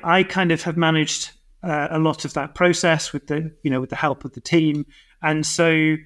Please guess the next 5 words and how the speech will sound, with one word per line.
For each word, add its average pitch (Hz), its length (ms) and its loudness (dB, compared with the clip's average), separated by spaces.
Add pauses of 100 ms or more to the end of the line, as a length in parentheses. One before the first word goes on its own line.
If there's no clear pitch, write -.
(360)
it's 185 240 -4
been 214 500 0 (300)
an 175 180 0
interesting 175 680 2
experience. 135 1000 -4